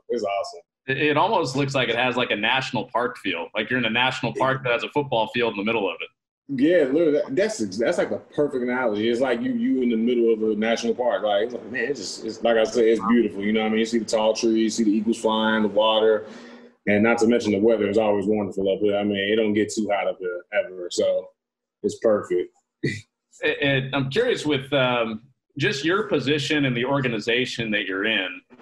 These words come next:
Speaker 2: There's so much recent history at that spot in the defensive backfield. The Legion of Boom for so many years
Speaker 1: Mm-hmm.
Speaker 2: dominated the N F L with Chancellor and Thomas and Richard Sherman.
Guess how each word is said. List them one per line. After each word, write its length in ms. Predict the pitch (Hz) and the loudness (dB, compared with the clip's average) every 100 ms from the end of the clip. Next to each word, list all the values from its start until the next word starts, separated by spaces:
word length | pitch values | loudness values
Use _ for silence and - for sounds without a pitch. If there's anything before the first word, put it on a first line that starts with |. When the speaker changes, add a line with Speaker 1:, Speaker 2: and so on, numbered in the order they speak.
| - - - | -20 -20 -4
Speaker 2:
There's 320 | 117 107 - | -2 -2 -2
so 120 | 160 | 0
much 300 | 156 127 - | 2 0 0
recent 400 | 123 147 135 123 | 0 0 0 -4
history 560 | 131 139 - 113 107 98 | -2 -2 -4 -4 -2 -2
at 100 | - | 0
that 300 | 110 107 - | 0 0 -4
spot 420 | - - 107 95 - _ _ _ _ _ _ _ | -10 -4 -2 -2 -8 _ _ _ _ _ _ _
in 120 | 117 | -4
the 60 | 110 | -2
defensive 500 | 123 123 117 110 104 | -2 -2 -4 -6 -4
backfield. 640 | 104 107 - 113 107 110 - _ | -2 -2 -4 -4 -4 -4 -12 _
The 60 | 107 | -4
Legion 300 | 127 120 117 | -2 0 -2
of 100 | 107 | -2
Boom 480 | 127 135 135 131 - | 0 2 0 0 -4
for 120 | 127 | -6
so 200 | - 139 | -2 0
many 180 | 135 123 | 2 0
years 340 | 120 123 120 | 0 -2 -2
Speaker 1:
Mm-hmm. 80 | - | -4
Speaker 2:
dominated 500 | 117 123 123 120 113 | -4 -2 0 -2 -2
the 120 | 113 | -2
N 100 | 117 | -2
F 80 | 113 - | -4 -2
L 300 | 117 113 113 | 0 2 0
with 100 | 101 - _ _ _ _ _ | -2 -6 _ _ _ _ _
Chancellor 580 | - 147 143 - 131 117 | 0 2 0 -2 -2 -2
and 140 | 110 | -2
Thomas 540 | 131 139 135 120 107 | 0 2 2 0 -2
and 100 | 113 | -2
Richard 300 | 123 131 117 | -2 -2 -6
Sherman. 480 | - 147 139 117 101 | -2 0 0 0 -4